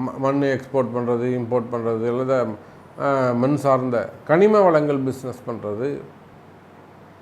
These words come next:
அப்போ நீங்க எந்த தொழில் செய்பவராக இருந்தாலும் சரிதான், தொழில்துறையை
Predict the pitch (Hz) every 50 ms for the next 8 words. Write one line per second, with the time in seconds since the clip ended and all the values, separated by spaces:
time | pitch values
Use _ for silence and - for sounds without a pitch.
0 | - - - - - - - - - - - 156 156 143 156 160 160 156 156 151
1 | 151 151 143 139 143 147 156 165 170 196 190 160 - - 160 160 160 160 175 180
2 | 175 - - 160 156 156 151 156 147 139 147 143 139 135 127 - 135 131 131 135
3 | 131 131 131 127 123 123 123 123 120 123 120 120 - 120 120 117 113 117 117 113
4 | 110 104 - 135 135 147 156 160 160 147 151 135 135 131 127 127 123